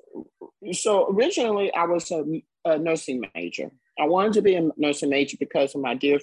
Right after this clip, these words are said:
friend. Uh, he passed away from Duchenne muscular dystrophy. Horrible, horrible, horrible pos-, uh, disease.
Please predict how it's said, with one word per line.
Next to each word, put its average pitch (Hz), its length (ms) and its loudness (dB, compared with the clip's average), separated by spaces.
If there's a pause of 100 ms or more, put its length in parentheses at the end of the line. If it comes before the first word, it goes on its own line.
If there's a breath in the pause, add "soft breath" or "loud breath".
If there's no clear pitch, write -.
friend. 131 320 -2 (460 loud breath)
Uh, 160 240 0
he 196 200 0
passed 156 420 -4
away 143 560 2 (420 loud breath)
from 151 540 -2
Duchenne 160 480 0
muscular 151 420 -2
dystrophy. 135 800 -6 (220)
Horrible, 180 460 2
horrible, 143 560 -8
horrible 135 400 -8
pos-, 123 240 -16 (300)
uh, 143 100 -4
disease. 123 600 -6